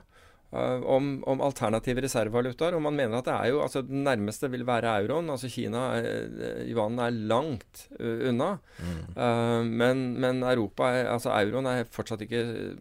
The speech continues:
Speaker 1: eh, aktuell, så, så du kan si fra U S As ståsted så er det ikke noe fare for at de plutselig, "Hei sann, nå går alle og, og forlanger at, eh, lån skal konverteres til en eller annen valuta", for eksempel. Eller det,
Speaker 2: Helt til
Speaker 1: eller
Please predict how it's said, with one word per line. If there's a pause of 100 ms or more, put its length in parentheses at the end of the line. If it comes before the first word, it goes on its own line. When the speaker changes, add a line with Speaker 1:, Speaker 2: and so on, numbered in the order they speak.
(340)
Speaker 1:
eh,
aktuell,
så,
så
du
kan
si
fra
U
S
As
ståsted
så
er
det
ikke
noe
fare
for
at
de
plutselig, (340)
"Hei
sann, (300)
nå (440)
går
alle
og, (800)
og
forlanger
at,
eh,
lån
skal
konverteres
til
en
eller
annen
valuta",
for
eksempel. (240)
Eller
det,
Speaker 2:
Helt
til
Speaker 1:
eller